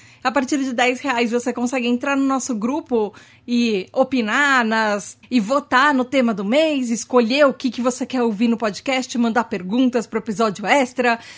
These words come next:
ouvir seu nome, receber parabéns, participar das gravações, enfim, tem um monte de coisa que você pode fazer sendo apoiador da nossa tribo. Inclusive, tem os aniversariantes do mês de dezembro,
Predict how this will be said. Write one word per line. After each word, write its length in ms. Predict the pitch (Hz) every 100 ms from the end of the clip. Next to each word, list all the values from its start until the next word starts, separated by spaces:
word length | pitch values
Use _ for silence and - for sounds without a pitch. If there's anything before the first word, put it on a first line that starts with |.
| -
ouvir 240 | 240 226 277
seu 200 | 240 220
nome, 460 | 233 294 269 247
receber 460 | 247 247 247 254 254
parabéns, 880 | 262 226 202 175 277 285 233 214 - - - -
participar 600 | 262 214 269 - 254 247
das 180 | 233 208
gravações, 720 | 220 220 190 - 285 262 240
enfim, 280 | 277 269 247
tem 120 | 247
um 40 |
monte 360 | 240 269 302 285
de 100 | 269
coisa 280 | 254 233 247
que 80 |
você 180 | 254 247
pode 260 | 247 247 240
fazer 420 | 254 220 220 233
sendo 300 | 240 240 226
apoiador 420 | 233 233 226 220
da 100 | 220
nossa 300 | 220 226 269
tribo. 460 | 269 247 240 190 208 _ - - - - -
Inclusive, 800 | 494 415 330 240 320 427 254 185 - _
tem 240 | 392 427
os 80 | 415
aniversariantes 1000 | 427 415 440 427 440 415 370 403 392 381
do 140 | 392
mês 200 | 381 381
de 100 | 381
dezembro, 760 | 349 403 370 370 392 285 214